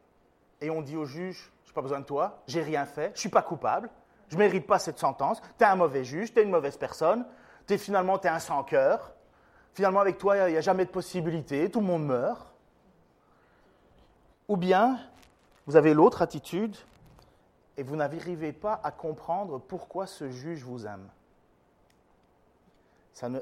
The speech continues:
ça ne, ça ne rentre pas dans votre tête. Vous, vous, vous êtes, vous croyez que vous êtes coupable, vous le savez. Ce juge est un bon juge, il juge bien.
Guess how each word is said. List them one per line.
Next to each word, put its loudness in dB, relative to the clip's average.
ça -10
ne, -10
ça -10
ne -6
rentre 0
pas -6
dans -8
votre -12
tête. -14
Vous, -12
vous, -12
vous -8
êtes, -4
vous -18
croyez 0
que -8
vous -10
êtes -12
coupable, -12
vous -12
le -14
savez. -6
Ce -12
juge -8
est -10
un -6
bon -8
juge, -10
il -10
juge -12
bien. -14